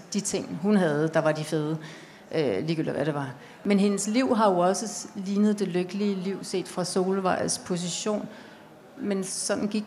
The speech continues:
det jo alligevel ikke. Så der er et eller andet skæbnesvangert forbundet til de der poser.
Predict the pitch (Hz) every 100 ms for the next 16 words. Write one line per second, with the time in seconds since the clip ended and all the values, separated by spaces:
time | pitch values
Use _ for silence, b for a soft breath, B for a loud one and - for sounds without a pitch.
0 | - 208 175 170 185 185 160 - - -
1 | - 202 214 202 214 240 208 214 214 -
2 | - 196 190 208 - - 175 - 185 202
3 | 196 185 185 180 185 175 - - 170 160
4 | 156